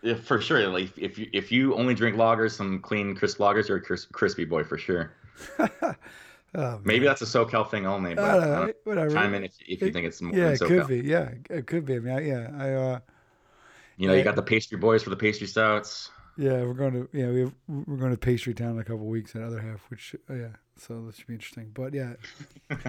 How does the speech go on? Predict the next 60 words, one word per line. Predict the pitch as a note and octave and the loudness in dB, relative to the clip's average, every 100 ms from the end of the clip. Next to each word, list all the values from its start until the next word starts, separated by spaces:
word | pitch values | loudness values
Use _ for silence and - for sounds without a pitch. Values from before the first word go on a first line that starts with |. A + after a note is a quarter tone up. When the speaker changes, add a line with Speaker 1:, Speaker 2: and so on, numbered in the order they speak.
| - A#2+ | -8 -2
Speaker 2:
I | C#3 | 0
think, | B2+ C#3 | 4 4
I | |
don't | C3+ | 6
know | C3+ | 6
when | C3 | 4
it's | A#2+ | 0
gonna | C3+ | -2
air, | C#3+ A#2+ | -2 -2
but | A#2 | -2
yeah, | C#3 | -2
I | D3+ | 0
mean, | D#3+ | 4
I | F#3 | 4
think | G#3 G#3+ | 4 0
the | |
brewery, | C3 E3 F#3 B2 A3 | 2 4 4 0 -4
I | |
mean, | C#3 C3 | -2 -2
I | - E3+ | -2 0
don't | E3 | 4
know | |
their | C#3 | 2
pastry, | A#2+ C#3+ D3 - | 4 2 2 -4
but, | A2+ A#2+ | -4 -4
like, | A#2+ A2+ | -6 -6
there's | B2 A2+ | -6 -6
a | A#2 | -10
stout | - C3+ C3 | -4 -2 -2
appreciation | A2+ B2+ G#2 C3 A#2 C3 | 0 -2 0 -2 -2 -4
event. | A#2 A2+ C3+ | -6 -6 -8
I | A#2 | -6
mean, | A#2 | -8
I | |
feel | - B2+ | -6 -6
like | A2+ | -6
the | |
brewery | A2+ A#2+ A#2 | -4 -4 -4
should | - A#2+ A#2 _ _ _ _ _ _ _ _ _ | -6 -8 -10 _ _ _ _ _ _ _ _ _
should | - B2+ | -12 -6
be | B2+ | 0
at | C3+ | 0
all | C3+ C3+ | 4 4
of | B2 | 4
them. | A#2 | 0
I | C3 | 0
mean, | B2 | 0
I | B2 | 0
could, | A#2+ B2+ - | -2 -4 -4
I | C#3 | 0
could, | C3 B2+ - _ _ _ _ _ | 2 2 -4 _ _ _ _ _
I'd | D3+ | -2
be | C3+ | 2
pretty | D#3+ D3 | 4 6
happy | D3+ C#3 C3+ | 8 8 4
if | A2+ | 2
in | B2+ | 0
my, | B2 A#2+ | 0 0
you | A#2+ C3 | -2 -4
know, | A#2+ A#2 | -4 -6